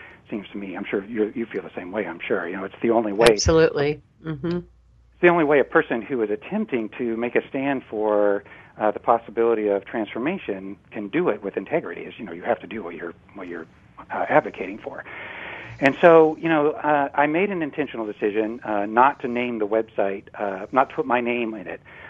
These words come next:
Speaker 1: Um, so I could have done something in a D J M C K dot something or David M C K dot something. Decided not to do that for that reason, and,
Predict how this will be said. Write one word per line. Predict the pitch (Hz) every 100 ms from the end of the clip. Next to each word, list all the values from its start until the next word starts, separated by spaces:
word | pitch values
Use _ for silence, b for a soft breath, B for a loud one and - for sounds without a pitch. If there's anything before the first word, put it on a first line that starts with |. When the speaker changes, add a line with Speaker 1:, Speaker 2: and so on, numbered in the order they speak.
| B
Speaker 1:
Um, | 107 98 101
so |
I | 131
could | -
have | 127 - -
done | 117 98
something | 110 - 101
in | 98
a | 98 101
D | 104 110
J | 107
M | 98
C | 120 101
K | 98 110 101 98
dot | 95 95 -
something | 101 - 98
or | 95
David | 95 104 98
M | 92
C |
K | 90 101
dot | 98 -
something. | 101 98 101 95 B B B B
Decided | 131 165
not | 156 139
to |
do | 135
that | 139 110 117 -
for | 120
that | 113 113
reason, | 107 104 113 117 -
and, | 104 104 101